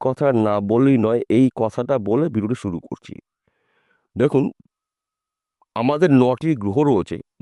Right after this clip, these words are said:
যখন গ্রহরা রাশি পরিবর্তন করে, তখন কিন্তু আমাদের মধ্যে পরিবর্তন সৃষ্টি হয়, এবং গ্রহরা যখন নক্ষত্র পরিবর্তন করে, তখনও কিন্তু আমাদের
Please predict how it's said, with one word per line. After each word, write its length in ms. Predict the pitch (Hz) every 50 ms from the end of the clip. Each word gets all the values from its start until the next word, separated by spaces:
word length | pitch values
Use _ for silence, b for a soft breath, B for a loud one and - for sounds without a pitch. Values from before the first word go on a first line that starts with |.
| 85 76
যখন 260 | 113 117 110 - 160 165 151
গ্রহরা 340 | 104 98 113 120 143 147 143
রাশি 280 | 131 113 107 104 143 143 - -
পরিবর্তন 560 | 113 117 131 139 135 143 143 - _ 139 135 131
করে, 200 | - 123 127 139 - - _ _
তখন 260 | - 92 - - 143 139
কিন্তু 200 | 135 147 139 - 147
আমাদের 380 | 127 117 110 117 120 135 147 135
মধ্যে 280 | 127 123 110 - 143 151 - _
পরিবর্তন 560 | - 107 113 120 131 113 - - - - 160 - - _ _ _ _ _ _ _ _ _ _ _
সৃষ্টি 420 | - - - 180 165 - - 131 113
হয়, 220 | 82 64 50 - - _ _ _ _ _ _ _ _ _ _ _ _ _ _ _ _ _ _ _
এবং 180 | - 127 147 160 151 123
গ্রহরা 280 | 107 107 123 151 160 165
যখন 220 | 151 160 156 170 147 101 104 - _ _ _ _
নক্ষত্র 460 | 85 92 110 113 - - 180 - - 196 185
পরিবর্তন 460 | 151 175 165 147 127 131 - - 101 101
করে, 200 | - 98 107 147 - - _ _ _ _ -
তখনও 340 | 110 107 - 151 165 175 180
কিন্তু 240 | 170 175 170 185 185 151
আমাদের 320 | 131 117 110 98 123 170